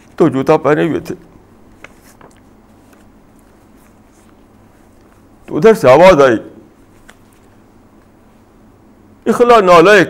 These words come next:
انک بالوادی المقدس طوی۔" اے موسیٰ، اپنے جوتے اتار دو، تم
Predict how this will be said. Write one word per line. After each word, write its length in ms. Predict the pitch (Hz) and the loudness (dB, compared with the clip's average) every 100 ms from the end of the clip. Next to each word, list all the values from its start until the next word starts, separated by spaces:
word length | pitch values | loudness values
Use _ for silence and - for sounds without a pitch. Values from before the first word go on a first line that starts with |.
| - - | -4 -6
انک 300 | 196 190 170 | -2 -2 -2
بالوادی 500 | 160 147 143 170 165 | -4 -2 0 0 -2
المقدس 560 | 127 120 160 160 - 131 | -6 -8 -8 -8 -10 -10
طوی۔" 180 | - 92 - - _ _ _ _ _ _ - | -6 -6 -6 -14 _ _ _ _ _ _ -2
اے 240 | 180 185 | -2 0
موسیٰ، 260 | 185 202 185 | 0 0 0
اپنے 160 | 185 | -2
جوتے 240 | 165 185 196 | -8 -2 -2
اتار 300 | 190 190 175 | 2 0 0
دو، 160 | 113 - - - _ _ _ _ _ _ _ _ _ _ _ _ _ _ _ _ _ _ _ _ | -6 -12 -20 -20 _ _ _ _ _ _ _ _ _ _ _ _ _ _ _ _ _ _ _ _
تم 80 | _ | _